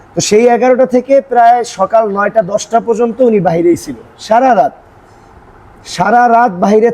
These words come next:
ছিল। এবং সকাল দশটার দিকে আমার সাথে যখন শোরুম খোলে ম্যানেজারে, তখন আমার সাথে কথা হয়, তারপর আমি আসি। আমার সারা রাত আমার জ্বর ছিল, সেই অবস্থায় আমি সকালে এই কথা শুনে চলে আসছি।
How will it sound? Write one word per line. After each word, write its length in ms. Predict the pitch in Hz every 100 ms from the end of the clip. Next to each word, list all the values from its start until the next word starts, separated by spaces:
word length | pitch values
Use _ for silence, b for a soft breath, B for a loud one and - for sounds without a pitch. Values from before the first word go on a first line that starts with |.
| -
ছিল। 280 | - 208 247
এবং 400 | 226 220 220 214 - - - - - - _ - - - - -
সকাল 380 | - 175 220
দশটার 360 | 202 202 - 202
দিকে 200 | 196 190
আমার 220 | 185 190
সাথে 280 | - 196 185
যখন 220 | 185 185
শোরুম 320 | 175 175 180
খোলে 280 | 175 175 185
ম্যানেজারে, 400 | 175 175 175 185
তখন 220 | 208 180
আমার 180 | 175 170
সাথে 320 | - 165 170 160
কথা 180 | - 170
হয়, 180 | 170 208
তারপর 300 | 185 160 165
আমি 160 | 151 143
আসি। 220 | - 156
আমার 220 | 165 190
সারা 440 | - 330 339 196
রাত 240 | 175 202 - -
আমার 240 | 175 180
জ্বর 180 | 151 180
ছিল, 280 | 160 170 165 - - B B B B - -
সেই 180 | 196
অবস্থায় 380 | 208 208 - 208
আমি 140 | 190 196
সকালে 360 | 185 185 190
এই 80 | 185
কথা 140 | 185 175
শুনে 280 | - 175 180
চলে 220 | 196 180
আসছি। 280 | 285 -